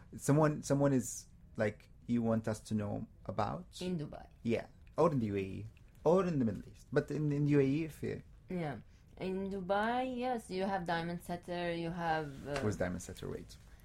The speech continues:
Speaker 2: he's a
Speaker 1: Now everyone
Speaker 2: D J.
Speaker 1: is listening. You have to go to Diamond Setter.
Speaker 2: I am Diamond Setter.
Speaker 1: I am Diamond Setter.
Speaker 2: Yeah.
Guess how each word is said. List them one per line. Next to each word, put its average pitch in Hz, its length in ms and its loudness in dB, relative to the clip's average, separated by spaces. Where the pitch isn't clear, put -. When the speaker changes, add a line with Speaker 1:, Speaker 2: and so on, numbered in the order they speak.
Speaker 2:
he's 170 140 -6
a 175 40 0
Speaker 1:
Now 123 120 8
everyone 156 300 10
Speaker 2:
D 139 40 8
J. 131 40 8
Speaker 1:
is 123 60 0
listening. 127 300 4
You 117 80 6
have 117 140 0
to 120 80 -2
go 117 80 2
to 113 120 -4
Diamond 139 520 4
Setter. 110 440 -2
Speaker 2:
I 160 140 -2
am 156 260 -4
Diamond - 420 -12
Setter. - 300 -18
Speaker 1:
I 139 120 4
am 151 160 0
Diamond 90 300 -4
Setter. - 300 -16
Speaker 2:
Yeah. 135 220 -10